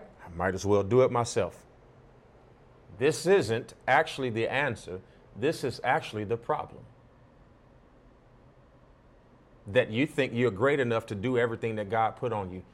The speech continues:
And let me tell you something. The blessing that God has put on your life is bigger than the capability you had. I told one of my spiritual sons something that the Lord told me. I told him that today as I am recording this message.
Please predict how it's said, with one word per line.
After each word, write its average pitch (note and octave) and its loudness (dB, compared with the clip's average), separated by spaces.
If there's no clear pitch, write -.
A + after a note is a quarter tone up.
And F2 -10
let B2+ 0
me B2+ -6
tell G#2 -2
you F2+ -4
something. - -12
The F#2+ -4
blessing D3+ -2
that F#2 -2
God C3 2
has A#2 -6
put C3+ -2
on C3 -4
your B2 -4
life G#2+ -6
is F2+ -12
bigger C#3 -2
than A#2 -4
the G#2 -6
capability A2+ -4
you A2 -6
had. G2+ -2
I A#2+ 0
told B2 -2
one A#2 0
of A#2 -4
my A2 0
spiritual B2 -4
sons G#2+ -4
something A2+ -6
that G2+ -4
the G2+ -8
Lord A2 -2
told G2+ -6
me. F#2+ -8
I G2+ 0
told A2+ -4
him G#2 -8
that G2 -4
today A2 8
as G#2 -2
I G#2+ 2
am G#2+ -4
recording G#2 -2
this F2+ -8
message. - -10